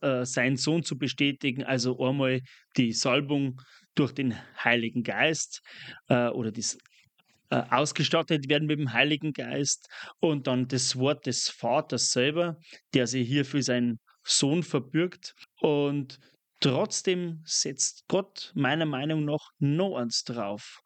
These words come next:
Und das ist dann der Abschnitt, wo Jesus in die Wüste hinausgeführt wird,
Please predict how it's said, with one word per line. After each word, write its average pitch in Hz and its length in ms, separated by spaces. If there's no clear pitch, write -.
Und - 340
das 160 240
ist 151 260
dann 143 180
der 139 220
Abschnitt, - 680
wo 139 480
Jesus 160 640
in 147 120
die 127 180
Wüste 170 320
hinausgeführt 113 600
wird, 117 200